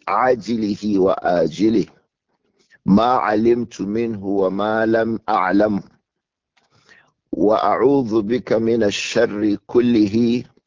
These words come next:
عاجله وآجله ما علمت منه وما لم أعلم، وأسألك الجنة وما قرب إليها من قول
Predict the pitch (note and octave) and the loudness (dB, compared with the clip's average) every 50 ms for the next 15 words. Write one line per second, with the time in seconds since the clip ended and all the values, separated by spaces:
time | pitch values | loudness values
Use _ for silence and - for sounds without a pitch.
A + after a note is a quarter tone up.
0 | _ _ _ _ _ _ _ _ _ _ _ _ _ _ _ _ - - - - | _ _ _ _ _ _ _ _ _ _ _ _ _ _ _ _ -20 -20 -8 -4
1 | - A#2+ B2 B2+ C3 B2 A2 A2+ A2 G#2 A2 G2+ G#2 G2 F2+ A#2 B2 B2 B2+ B2 | -2 0 2 2 0 -2 -2 -2 -2 0 2 2 0 2 2 2 2 2 2 0
2 | G#2+ - - - - F2+ A2 A#2+ B2+ - - G2+ G#2 G2 F#2 F#2 G#2+ B2 A2+ A#2 | 0 -2 -4 -4 0 2 2 2 2 2 2 2 2 2 0 0 -2 -4 -4 -4
3 | A2+ G2 D2+ - _ _ _ _ _ _ _ _ _ _ _ _ _ _ _ - | -2 -4 -6 -8 _ _ _ _ _ _ _ _ _ _ _ _ _ _ _ 0
4 | F#2+ G2+ A#2 B2 B2+ B2+ A2+ D#2 F#2+ G2 G#2 G#2+ A#2 A#2+ A#2+ A#2+ A2 - - F2 | 2 2 4 4 4 2 2 0 0 0 2 2 2 2 2 0 -4 -6 -6 -4
5 | F#2+ G#2 A#2 A#2 A2 G#2 G2 G2 F#2+ F#2+ G2 G2+ G2+ G2+ G#2+ A2 A2+ A2+ A2 G2 | -2 0 0 0 -2 -2 -2 -2 0 2 2 2 2 2 2 2 2 0 0 -2
6 | - - - - F#2 G#2+ A2+ A#2+ A#2 A#2 A2+ G#2 - - - F2+ B1+ D2 D#2 F#2 | -4 -6 -4 0 2 2 2 2 2 0 0 -2 -2 -4 -4 -4 -2 0 0 -2
7 | F#2 - - A2+ A2+ G#2+ F#2+ D#2 - - - - _ _ _ _ _ _ _ _ | 0 2 2 2 2 0 -4 -8 -10 -14 -20 -20 _ _ _ _ _ _ _ _
8 | _ _ _ _ _ _ _ _ - E2 F#2 - - G2+ A2 - - - - - | _ _ _ _ _ _ _ _ -2 0 0 2 0 -2 -2 -4 -6 -10 -6 -2
9 | A#2+ C3+ C#3 C3+ B2 - - - G#2 A2 G#2+ G#2 F#2+ F2+ G2+ G#2 G2+ G2+ G#2 A#2 | 0 0 2 0 0 -2 0 0 2 2 2 2 2 2 0 0 2 2 0 0
10 | A#2+ A2+ - - G#2+ A2 G#2 G2+ G#2+ A2 A#2 A#2 A#2 A#2+ - - - G#2+ G#2+ F#2+ | 0 0 0 0 2 2 4 2 2 2 0 0 0 -2 -2 -2 0 0 0 2
11 | G2 G#2+ A2+ A2+ G#2+ A2 G2+ - F#2 G2 G2 G#2 G#2+ G#2+ G#2 G#2 A2 A#2 A2+ G#2+ | 2 2 2 2 2 2 0 0 0 2 2 4 4 2 2 2 0 0 0 0
12 | A2 G#2 F#2+ G2 - - A2 A2 A#2 A#2 A2+ A2 G#2 F#2+ F#2 - | -2 -4 -6 -8 -4 0 2 4 4 4 2 0 -2 -2 -4 -8